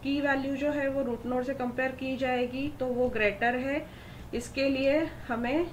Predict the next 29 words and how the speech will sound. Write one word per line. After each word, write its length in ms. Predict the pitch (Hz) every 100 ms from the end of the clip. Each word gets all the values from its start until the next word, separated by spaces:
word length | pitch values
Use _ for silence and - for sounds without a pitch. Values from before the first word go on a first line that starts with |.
| -
right 240 | 226 214 226
sub 300 | - 269 -
tree 180 | 262 269
में 160 | 269
उसकी 240 | 302 - 254
proper 320 | 220 - 208 202
position 460 | 196 180 233 285
search 300 | 339 226 190
करनी 340 | - 170 156 170
है। 200 | 175 190 - - - - - -
अभी 160 | 240 294
right 220 | 294 302
सब 200 | - 330
ट्री 120 | 339
में 120 | 349 359
search 240 | 359 320
करनी 340 | - 320 302 311
है 100 | 311
मतलब 340 | 294 277 269
कि 80 | -
हमें 240 | 302 277
step 300 | 294 277 254 240
down 220 | 269 285
हो 120 | 294
जाना 300 | 269 277 269 269
है 200 | 277 302
और 160 | 277
सिक्सटी 360 | 277 233 - 247
फ़ाइव 260 | 247 220